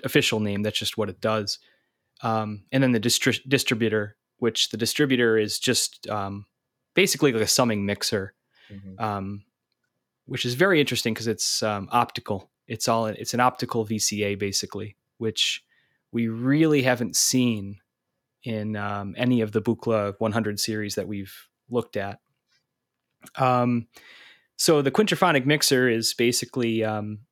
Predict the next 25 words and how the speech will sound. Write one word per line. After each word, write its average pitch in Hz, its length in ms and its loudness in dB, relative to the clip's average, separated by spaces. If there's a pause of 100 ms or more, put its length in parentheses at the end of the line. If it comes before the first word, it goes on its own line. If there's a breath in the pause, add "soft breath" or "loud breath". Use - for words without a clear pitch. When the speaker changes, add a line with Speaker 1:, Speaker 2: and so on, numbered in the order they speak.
(920)
Speaker 1:
a 117 340 0
touch-controlled 123 1000 0 (100)
mixer 117 520 0 (1120)
where 143 180 -2
that 131 200 2
controls 127 400 2
five, 120 560 2
the 117 160 2
sound 143 280 4
location 120 420 2
in 107 120 0
five 117 320 2
different 110 300 -2
speakers. 104 600 -4 (560 loud breath)
So - 160 2
you 147 120 4
have 160 140 4
your 131 60 2
standard 131 400 2
quad, 117 440 2
like 113 260 -2
your 107 360 -4
front - 260 0
and 120 120 -6
rear, 107 340 -2